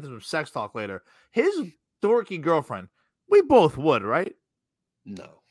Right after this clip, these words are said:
Speaker 2: I think she's
Speaker 1: Really?
Speaker 2: hideous. Yeah, no. Listen, I'm all for a little, like, like, if Nancy Pelosi knocked on my door, come on
Speaker 1: Oh,
Speaker 2: in,
Speaker 1: we'll, we'll get
Speaker 2: you
Speaker 1: to,
Speaker 2: know?
Speaker 1: we'll get to
Speaker 2: But,
Speaker 1: that
Speaker 2: like,
Speaker 1: later.
Speaker 2: I'm not
Speaker 1: But she's not, but she's not so dorky where if,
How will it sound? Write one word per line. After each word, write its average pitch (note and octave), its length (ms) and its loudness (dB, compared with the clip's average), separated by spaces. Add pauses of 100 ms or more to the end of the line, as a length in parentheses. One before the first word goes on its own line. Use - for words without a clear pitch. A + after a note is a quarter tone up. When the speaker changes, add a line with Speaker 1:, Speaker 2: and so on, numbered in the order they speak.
(560)
Speaker 2:
I C3 120 0
think D#3+ 140 0
she's A2 160 -12
Speaker 1:
Really? D#4 160 2
Speaker 2:
hideous. D#5 420 -6 (460)
Yeah, F#2 260 -14
no. F#2 200 -14 (840)
Listen, G3 260 4
I'm C#4 200 6
all B3+ 160 10
for G#3+ 160 2
a F#3+ 60 4
little, E3+ 280 4
like, C3+ 420 0 (360)
like, C#3 260 -2 (120)
if B2 120 -4
Nancy F#3 320 0
Pelosi E3+ 400 -2
knocked E3+ 220 -8
on E3+ 60 -6
my D#3+ 100 -4
door, D#3+ 440 -2 (400)
come C#3 140 -6
on C3+ 140 0
Speaker 1:
Oh, - 20 2
Speaker 2:
in, F3 100 0
Speaker 1:
we'll, C#4+ 120 -4
we'll C4+ 180 -2
get C#4+ 200 2
Speaker 2:
you A#3 60 -2
Speaker 1:
to, A#3+ 60 2
Speaker 2:
know? F3 80 -2
Speaker 1:
we'll B3 160 0
get - 280 -4
to - 40 -12
Speaker 2:
But, - 80 -4
Speaker 1:
that C4 140 6
Speaker 2:
like, G3+ 100 8
Speaker 1:
later. B3 140 4
Speaker 2:
I'm G#3+ 160 2
not A3+ 300 6
Speaker 1:
But - 80 -12
she's C#4 180 -6
not, D#4+ 180 -4 (300)
but A3+ 140 -2
she's D4 180 -2
not D#4 200 0
so C4+ 200 0
dorky G3+ 500 2
where A3 200 -2
if, G3 160 -8